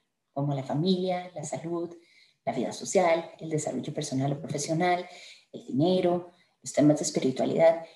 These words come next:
y cómo estos afectan nuestra misión, eh, de vida, lo que tenemos identificado como nuestro objetivo. Pues si realizamos este mismo análisis con el equipo de proyectos,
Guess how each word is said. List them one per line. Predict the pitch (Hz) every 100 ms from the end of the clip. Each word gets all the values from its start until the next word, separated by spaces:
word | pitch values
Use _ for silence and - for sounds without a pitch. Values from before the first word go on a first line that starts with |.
| _
y | -
cómo | 302 320 320
estos | 277 277 269
afectan | 208 170 - 214 214
nuestra | 190 196 151
misión, | 143 139 - 175 170 170 165 170 _ _ _
eh, | 143 139 135
de | 107
vida, | 143 135 117 - - -
lo | -
que | -
tenemos | 160 165 160
identificado | 165 151 - 160 165
como | 175 160
nuestro | 147 - 113
objetivo. | - - - - _ _ _ - - - - - - -
Pues | 302
si | 285
realizamos | 294 294 381 403 311
este | - 262
mismo | 247 233 233
análisis | 170 175 214 320 339 - -
con | - 170 156
el | 143
equipo | 139 156 156 185
de | 208
proyectos, | 208 131 175 175 175 247 -